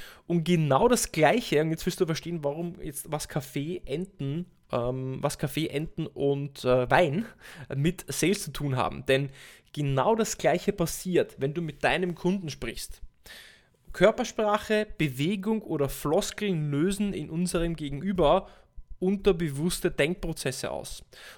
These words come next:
Und im Verkauf wollen wir vermeiden, dass uns der Kunde aufgrund von dem, was wir tun oder sagen,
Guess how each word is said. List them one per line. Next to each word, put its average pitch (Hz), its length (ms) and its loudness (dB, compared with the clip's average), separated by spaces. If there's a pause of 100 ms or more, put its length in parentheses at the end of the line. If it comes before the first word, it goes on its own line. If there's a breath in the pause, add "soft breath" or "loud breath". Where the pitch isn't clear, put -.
(100)
Und 165 200 -10
im 180 100 -6
Verkauf 185 840 -2
wollen 160 480 2
wir 170 100 0
vermeiden, 151 920 0 (440 loud breath)
dass 147 180 -2
uns 175 240 -8
der 160 120 -4
Kunde 208 440 -2
aufgrund 170 380 -2
von 156 220 -4
dem, 180 240 0
was 175 180 -2
wir 139 160 -6
tun 202 260 -2
oder 147 140 2
sagen, 165 560 0